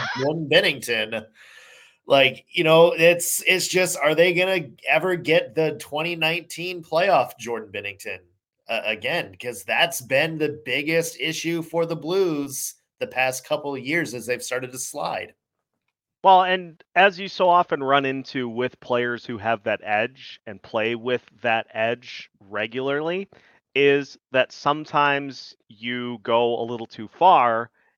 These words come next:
Speaker 1: and it's very hard to kinda rein it back in once you have, uh, let the dog off the leash. And so for Binnington, you know, if he can have kind of that edge to him, that can be a good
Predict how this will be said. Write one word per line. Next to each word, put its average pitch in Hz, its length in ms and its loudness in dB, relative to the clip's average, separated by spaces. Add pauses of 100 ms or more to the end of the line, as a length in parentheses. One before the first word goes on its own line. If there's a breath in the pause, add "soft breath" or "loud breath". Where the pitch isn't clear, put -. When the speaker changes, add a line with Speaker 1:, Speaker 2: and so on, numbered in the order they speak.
(120)
Speaker 1:
and 131 100 -2
it's 120 120 -6
very 196 400 0
hard 160 680 6
to 135 240 -6
kinda 143 300 0
rein 131 460 -4
it 139 120 -10
back 123 340 0
in 107 380 -4 (380 soft breath)
once 117 280 -6
you 127 120 -4
have, 117 440 0
uh, 104 280 0 (160)
let 123 340 -2
the 120 100 -8
dog 113 360 0
off 107 260 0
the 98 80 -20
leash. 127 540 -10
And 104 160 -20
so 123 320 0
for 120 160 -14
Binnington, 131 720 -6 (420)
you 117 80 -6
know, 117 140 -2
if 123 180 -6
he 147 120 -10
can 160 160 -6
have 139 280 -2
kind 139 220 -6
of 127 80 -6
that 110 220 0
edge 120 340 -6
to 131 200 -6
him, 127 200 -8 (840)
that 123 200 0
can 143 140 -4
be 139 140 0
a 127 80 2
good 139 600 0